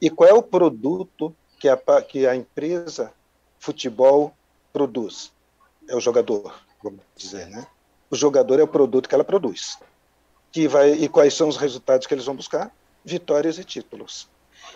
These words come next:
Então, é, aí vem esse, "Poxa, mas qual é, mas não é bem assim que acontece na indústria."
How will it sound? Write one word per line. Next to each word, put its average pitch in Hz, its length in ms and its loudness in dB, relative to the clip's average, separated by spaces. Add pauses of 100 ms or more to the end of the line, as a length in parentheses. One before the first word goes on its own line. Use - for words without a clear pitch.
(180)
Então, 151 380 0
é, 175 500 2
aí 165 200 4
vem 175 220 0
esse, 170 160 -4
"Poxa, 185 300 -8
mas 139 220 -6
qual 160 160 2
é, 160 40 -2 (460)
mas 147 180 0
não 156 100 -2
é 190 100 2
bem 156 220 0
assim 143 200 -6
que 151 80 -4
acontece 143 420 -6
na 135 100 -4
indústria." 131 420 -10